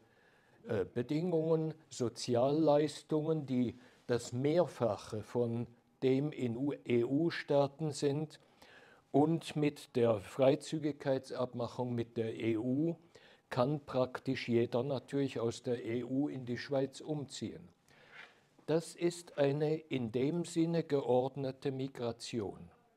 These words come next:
Dazu kommt die ganze Asylmigration, also Personen, die im Prinzip nur als hochgefährdete Flüchtlinge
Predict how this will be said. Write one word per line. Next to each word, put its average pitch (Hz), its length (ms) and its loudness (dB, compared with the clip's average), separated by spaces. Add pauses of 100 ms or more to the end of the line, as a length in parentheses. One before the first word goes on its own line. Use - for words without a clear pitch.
(520)
Dazu 156 560 2
kommt 160 580 2
die 143 140 2
ganze 135 640 2 (680)
Asylmigration, 127 1400 -2 (800)
also 127 240 2
Personen, 143 1080 2 (440)
die 165 380 0 (260)
im 156 160 2
Prinzip 156 760 0 (240)
nur 156 640 4
als 123 480 2 (260)
hochgefährdete 131 1120 2
Flüchtlinge 131 840 0